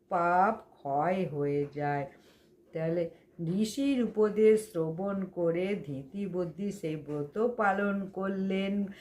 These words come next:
পারণ করলেন এবং বললেন, "রামচন্দ্র এই ব্রত পালনে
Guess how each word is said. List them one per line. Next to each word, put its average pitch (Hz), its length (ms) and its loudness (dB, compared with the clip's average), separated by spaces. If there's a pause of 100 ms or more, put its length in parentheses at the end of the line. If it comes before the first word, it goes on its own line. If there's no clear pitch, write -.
(260)
পারণ 214 880 6
করলেন 196 680 -2 (340)
এবং 180 320 0
বললেন, 185 220 2
"রামচন্দ্র 233 1300 4 (320)
এই 262 520 6
ব্রত 240 600 6
পালনে 180 800 2